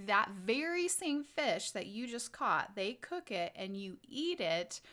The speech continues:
right there in their restaurant. So it's really fun. And I remember as a kid just loving that. Like, "I just caught this fish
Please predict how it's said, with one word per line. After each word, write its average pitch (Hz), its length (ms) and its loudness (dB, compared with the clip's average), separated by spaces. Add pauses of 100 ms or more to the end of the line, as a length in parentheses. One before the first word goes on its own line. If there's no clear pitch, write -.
(300)
right 220 400 4
there 214 240 4
in 202 260 -2
their 180 180 0
restaurant. 240 540 4
So 277 160 4
it's 285 140 2
really 381 360 6
fun. 302 380 6
And 196 120 4
I 233 80 8
remember 349 300 4
as 208 140 2
a 196 60 0
kid 214 440 0
just 190 200 -2
loving 202 760 4
that. 160 300 6
Like, 185 280 -2 (100)
"I 349 300 8
just 427 180 2
caught 262 240 6
this 233 220 -2
fish 226 340 0